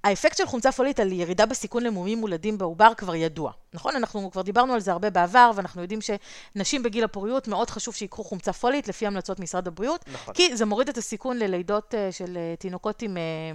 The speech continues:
Speaker 1: כל מיני מומים בעמוד השדרה.
Speaker 2: נכון.
Speaker 1: אוקיי? ראינו שיש קשר מאוד מאוד גדול, אבל עכשיו מסתבר שלחומצה פולית יש גם תפקיד בפוריות עצמה ובהיריון מוצלח.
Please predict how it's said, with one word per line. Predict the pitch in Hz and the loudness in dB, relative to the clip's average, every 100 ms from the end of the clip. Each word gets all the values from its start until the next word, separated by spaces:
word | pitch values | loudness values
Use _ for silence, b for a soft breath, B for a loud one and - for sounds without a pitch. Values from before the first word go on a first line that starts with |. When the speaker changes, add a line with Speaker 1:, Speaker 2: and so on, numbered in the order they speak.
| 160 B B B B | -14 B B B B
Speaker 1:
כל | 240 | 0
מיני | 247 214 | 2 2
מומים | 170 175 247 294 208 | 0 0 0 0 0
בעמוד | 170 185 208 | 0 0 -2
השדרה. | - 160 139 - - _ _ - | -2 -2 -2 -4 -20 _ _ -20
Speaker 2:
נכון. | 135 - - - | -20 -20 -20 -8
Speaker 1:
אוקיי? | - - | -2 2
ראינו | 214 226 | 2 0
שיש | 214 196 - | -2 -4 -4
קשר | 190 - | -6 -6
מאוד | 175 156 | -10 -10
מאוד | 151 147 | -10 -6
גדול, | 160 214 311 | 0 2 2
אבל | 170 - | -2 -2
עכשיו | - 330 294 B B B - | 2 2 2 B B B -8
מסתבר | 196 202 170 208 269 | -4 -2 2 2 0
שלחומצה | 180 175 190 269 | -6 -8 -2 -2
פולית | - 330 330 | 0 -2 0
יש | 254 233 | -4 -4
גם | 254 | -6
תפקיד | - - 220 | -6 -6 -4
בפוריות | 233 - 180 196 190 | -4 -6 -6 -4 -4
עצמה | 185 - 202 - - b b b | -4 0 0 -2 -10 b b b
ובהיריון | 180 175 190 190 196 220 220 | -6 -2 0 2 4 4 2
מוצלח. | 185 - 131 - | -4 -4 -6 -6